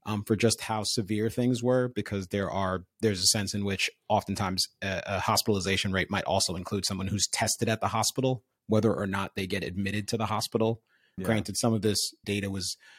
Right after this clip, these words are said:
Speaker 1: a bit earlier than Delta, um, and it was limited to a V A hospital, but there are some interesting correlations, uh, with, with other data that was collected specifically related to infections among children,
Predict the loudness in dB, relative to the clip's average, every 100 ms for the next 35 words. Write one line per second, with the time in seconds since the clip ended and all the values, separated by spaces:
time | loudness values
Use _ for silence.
0 | -10 2 2 4 4 4 2 2 2 4
1 | 4 4 2 0 -4 _ _ _ -4 -2
2 | -2 -2 0 2 2 0 -2 -2 -2 -2
3 | -2 0 0 0 0 0 -2 -2 -2 -2
4 | 0 2 2 0 0 -2 2 2 2 0
5 | -2 0 0 2 0 -2 -2 -4 -4 -4
6 | -4 -6 -4 -2 -4 -2 -4 0 0 2
7 | 2 4 4 2 0 -2 0 0 0 -2
8 | 0 2 4 2 2 0 2 2 0 0
9 | -2 -2 -4 -2 0 0 0 -2 -4 -4
10 | -6 -8 -16 -18 _ 2 4 4 0 -2